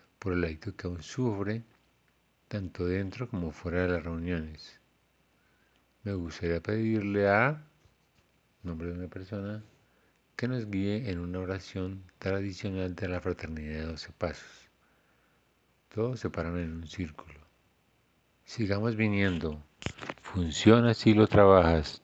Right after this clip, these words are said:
Tú lo mereces. Así que a trabajar. A lo largo de los años ha sido un placer ver a los nuevos miembros en estas reuniones de orientación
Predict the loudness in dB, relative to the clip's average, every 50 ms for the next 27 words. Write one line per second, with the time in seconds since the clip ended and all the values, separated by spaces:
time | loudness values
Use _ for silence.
0 | -18 2 8 8 10 10 10 10 10 10 10 10 8 6 2 -4 -4 -6 -10 -12
1 | -10 -10 -8 -4 -2 0 0 0 -2 -4 -10 -20 -20 -20 -20 -20 -20 -20 _ _
2 | _ _ _ 2 4 4 4 2 -2 -4 -4 -6 -10 -10 -12 -12 -12 -14 -20 _
3 | _ _ _ _ _ _ _ _ _ _ _ _ _ _ _ _ _ _ _ _
4 | _ _ _ _ _ _ _ _ -12 -6 -2 0 2 2 2 2 0 0 0 0
5 | 0 -2 -2 -4 -4 -4 -4 -4 -6 -8 -10 -10 -12 -12 -10 -10 -10 -10 -10 -10
6 | -10 -10 -6 -2 -2 -2 -2 -2 -2 -2 0 0 0 -2 -2 -4 -4 -6 -6 -6
7 | -6 -6 -6 -6 -4 -4 -6 -6 -8 -8 -8 -8 -8 -8 -6 -6 -4 -4 -4 -4
8 | -6 -6 -6 -8 -8 -8 -8 -8 -4 -4 -4 -4 -4 -6 -6 -8 -8 -6 -6 -6
9 | -6 -6 -6 -8